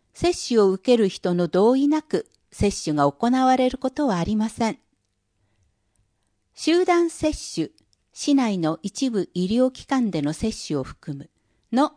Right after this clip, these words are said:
予約はウェブ予約制になります。予約開始日が年齢ごとに異なりますので、確認の上予約をお願いします。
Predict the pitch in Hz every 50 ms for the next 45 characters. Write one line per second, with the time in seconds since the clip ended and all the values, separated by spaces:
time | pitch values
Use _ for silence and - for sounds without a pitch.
0 | _ - 175 185 196 214 233 233 - - 214 202 208 208 214 - _ _ _ _
1 | _ _ _ 180 185 214 240 262 254 277 277 254 262 262 262 269 269 269 - -
2 | - 254 240 247 247 233 226 240 - - _ 170 156 160 - 151 139 139 165 -
3 | - - _ _ _ _ _ _ _ _ _ _ _ _ _ _ _ _ _ _
4 | _ _ _ _ _ _ - 226 247 311 330 320 - 349 - - 311 320 311 294
5 | - 320 294 254 214 180 160 160 - _ 170 170 190 226 247 247 262 269 262 254
6 | 262 262 - 202 175 156 - - 180 - 220 226 233 233 240 247 240 233 254 -
7 | - 180 165 156 - 151 156 - _ _ _ _ _ - 180 175 - - 214 214
8 | 240 247 240 233 226 226 226 220 220 226 233 233 - _ _ - 151 175 190 196
9 | - - 180 175 180 175 - 170 165 175 180 170 175 175 175 - - - 170 170
10 | 180 - - -